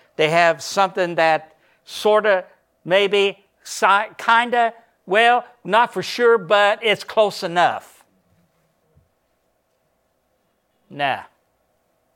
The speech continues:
Nah. You don't go there. Amen? That's the only thing that has kept me strong, is my refusal to be moved.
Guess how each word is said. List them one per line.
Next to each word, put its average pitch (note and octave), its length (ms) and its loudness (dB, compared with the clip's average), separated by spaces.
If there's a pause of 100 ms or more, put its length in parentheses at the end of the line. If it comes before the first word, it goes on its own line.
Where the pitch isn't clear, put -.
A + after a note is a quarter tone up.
(320)
Nah. F3 540 0 (1160)
You C3 80 -16
don't D3 200 -2
go F3+ 200 4
there. C3 340 -6 (1300)
Amen? F#3+ 540 0 (1600)
That's A3+ 240 0
the A3+ 80 0
only A3+ 280 2
thing G3+ 240 -2
that E3+ 140 0
has D#3 200 -4
kept - 380 -6
me D#3 180 -6
strong, D#3+ 680 -2 (280)
is D#3+ 180 -6
my D#3 200 0
refusal D#3+ 720 -6
to C#3+ 80 -10
be D3 160 -10
moved. D3+ 560 -10